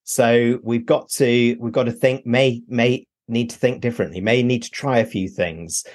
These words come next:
um, and roll with the blows a bit. Take one step back to go two steps forward, as you, as you rightly pointed out. Um, and then I'm, I'm guessing, just as a supplement to that specific question, I,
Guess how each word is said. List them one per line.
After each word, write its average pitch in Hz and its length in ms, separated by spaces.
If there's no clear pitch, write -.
um, 113 500
and 123 300
roll 135 280
with 104 180
the 107 60
blows 127 360
a 85 40
bit. - 220
Take 156 240
one 139 220
step 139 360
back 156 300
to 135 140
go 123 180
two 120 240
steps - 380
forward, 90 400
as 92 160
you, 95 240
as 98 160
you 95 300
rightly 101 300
pointed 98 360
out. 87 300
Um, 139 480
and 160 140
then 208 160
I'm, 143 300
I'm 131 240
guessing, 139 420
just 135 220
as 113 120
a 107 60
supplement 107 580
to 107 120
that 117 320
specific - 460
question, 104 300
I, 104 160